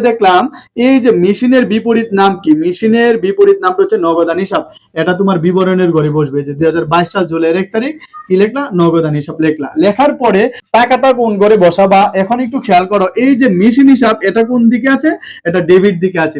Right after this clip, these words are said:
মেশিন হিসাবটা কোন দিকে আছে? ডেবিট দিকে আছে। এই জন্য টাকাটা দেখো, এই যে ডেবিট দিকে বসালা। কত টাকা ছিল? এই যে পঁচাশি হাজার টাকা ছিল, তুমি ডেবিট দিকে পঁচাশি হাজার টাকা বসালা। এটাকে তুমি ব্যালেন্সের মধ্যে ট্রান্সফার করবা। ব্যালেন্সের মধ্যে তুমি ব্যালেন্স, ডেবিট, ক্রেডিট এই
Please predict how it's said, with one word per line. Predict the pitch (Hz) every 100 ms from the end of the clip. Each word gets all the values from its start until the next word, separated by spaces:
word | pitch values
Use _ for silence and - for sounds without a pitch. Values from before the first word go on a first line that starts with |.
| 147
মেশিন | 175 214 220
হিসাবটা | 226 233 233
কোন | 240 226
দিকে | 233 277
আছে? | 277 320 320 - - 147 185
ডেবিট | 220 269 196
দিকে | 226 214 185
আছে। | 170 175 240 294 - 196
এই | 196
জন্য | 202 196 190
টাকাটা | 214 220 208 226 226
দেখো, | 240 254 196
এই |
যে | 175 151
ডেবিট | 160 160 151
দিকে | 160 156
বসালা। | 151 151 135 135
কত | 240 240 254
টাকা | 240 233
ছিল? | 262 302 214
এই | 170
যে | 165 185
পঁচাশি | 190 208 180 165
হাজার | 165 165
টাকা | 175 190
ছিল, | 220 269 294 - _ -
তুমি | 185 160
ডেবিট | 170 185 180
দিকে | 214 214
পঁচাশি | 190 190 170 160
হাজার | 156 156
টাকা | 156 151
বসালা। | 156 156 131 - - 175
এটাকে | 240 254 277
তুমি | 262 269
ব্যালেন্সের | 165 175 190 254 240
মধ্যে | 240 302 311 - _
ট্রান্সফার | 208 180 - 156 147
করবা। | 147 151 220 - - 151
ব্যালেন্সের | 175 226 254 262 254
মধ্যে | 254 247
তুমি | 254 269 285 160
ব্যালেন্স, | 165 185 254 190
ডেবিট, | 180 214 247
ক্রেডিট | 247 233 254 -
এই | -